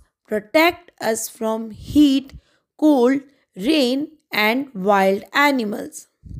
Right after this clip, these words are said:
The doors of the house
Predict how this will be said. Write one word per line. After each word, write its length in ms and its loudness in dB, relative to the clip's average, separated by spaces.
The 300 2
doors 680 2
of 320 -6
the 140 -4
house 720 0